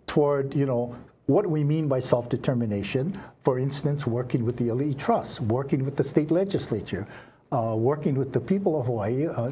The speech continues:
you know, as to shaping a direction that is culturally true to who we are as a people, but also, uh, um, moving on the politics of, of being Hawaiian in a way that helps everyone.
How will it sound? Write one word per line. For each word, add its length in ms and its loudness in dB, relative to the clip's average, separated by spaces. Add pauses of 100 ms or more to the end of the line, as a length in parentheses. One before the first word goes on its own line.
you 60 2
know, 100 -2
as 140 -4
to 100 0
shaping 640 0
a 100 2
direction 680 0 (320)
that 140 2
is 140 -4
culturally 500 2
true 460 2
to 100 2
who 120 2
we 220 2
are 220 0
as 140 -4
a 60 -2
people, 520 -2 (300)
but 100 4
also, 680 2 (400)
uh, 260 0 (160)
um, 240 -2 (200)
moving 560 0
on 160 0
the 80 -2
politics 800 0
of, 340 0 (160)
of 540 -2
being 180 0
Hawaiian 560 -2 (280)
in 120 4
a 60 2
way 320 2
that 180 2
helps 340 -2
everyone. 520 -2